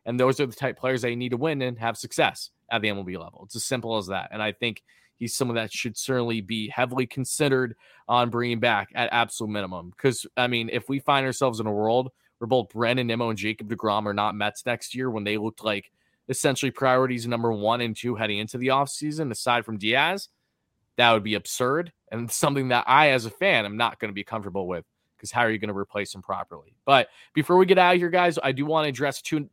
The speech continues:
two donations here in the live show. Pat Mets, thank you so much for the dono. He says, "I appreciate Anthony's view, but Rodon's most innings was one seventy-eight in twenty twenty-two. Don't blame the Mets for not wanting to go five plus. Check in with Trevor Williams as the sixth starter bullpen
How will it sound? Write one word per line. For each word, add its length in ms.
two 140
donations 560
here 100
in 60
the 60
live 260
show. 300
Pat 160
Mets, 200
thank 180
you 80
so 140
much 140
for 80
the 60
dono. 340
He 120
says, 160
"I 120
appreciate 400
Anthony's 420
view, 320
but 80
Rodon's 540
most 220
innings 340
was 180
one 220
seventy-eight 560
in 60
twenty 280
twenty-two. 600
Don't 220
blame 200
the 60
Mets 240
for 160
not 220
wanting 220
to 60
go 160
five 320
plus. 440
Check 320
in 200
with 120
Trevor 380
Williams 440
as 160
the 100
sixth 340
starter 300
bullpen 520